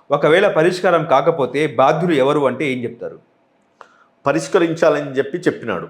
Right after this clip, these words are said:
Speaker 1: మ్మ్.
Speaker 2: పరిష్కరించకపోతే ఎవరు బాధ్యులు అనేది మాత్రం చెప్పలే.
Speaker 1: అదే.
Speaker 2: అప్పీల్ మీద అప్పీల్, అప్పీల్ మీద అప్పీల్. అసలు first of all ఇది, అంటే ఒక అడ్వకేట్‌గా నేను మాట్లాడిపోయినా కూడా, ఖచ్చితంగా ఒక కేసు,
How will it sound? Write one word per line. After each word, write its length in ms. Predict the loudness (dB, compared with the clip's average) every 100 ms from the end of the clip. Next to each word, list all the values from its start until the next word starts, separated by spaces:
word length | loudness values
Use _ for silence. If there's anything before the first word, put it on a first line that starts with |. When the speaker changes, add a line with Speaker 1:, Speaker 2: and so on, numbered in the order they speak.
| -12
Speaker 1:
మ్మ్. 260 | -10 -10 -14 _ -20 _ -2
Speaker 2:
పరిష్కరించకపోతే 1040 | 0 0 0 -2 0 0 2 2 2 2 2
ఎవరు 360 | 0 2 2
బాధ్యులు 380 | 4 2 2 0
అనేది 180 | 0 0
మాత్రం 240 | -2 -4 -2
చెప్పలే. 380 | -2 -2 -4 -10 -14
Speaker 1:
అదే. 240 | -12 -10 -12 _ _ -2
Speaker 2:
అప్పీల్ 400 | -2 2 2 2
మీద 160 | 0 2
అప్పీల్, 400 | 2 2 0 -2 -8 -20 _ _ -4
అప్పీల్ 240 | -2 -2
మీద 180 | 0 2
అప్పీల్. 300 | 2 0 -4 -8 -8
అసలు 180 | -6 -2
first 300 | -2 -2 0
of 100 | 2
all 80 | 0
ఇది, 420 | 0 -2 -2 -4
అంటే 180 | -2 -2
ఒక 120 | -2
అడ్వకేట్‌గా 640 | -8 -4 -2 0 -2 0
నేను 140 | -2 -2
మాట్లాడిపోయినా 440 | -6 -6 -8 -6
కూడా, 120 | -2 -2
ఖచ్చితంగా 580 | -4 -2 0 2 0 -2 -18 _ _ -2
ఒక 160 | 0
కేసు, 800 | 0 4 4 4 0 2 2 0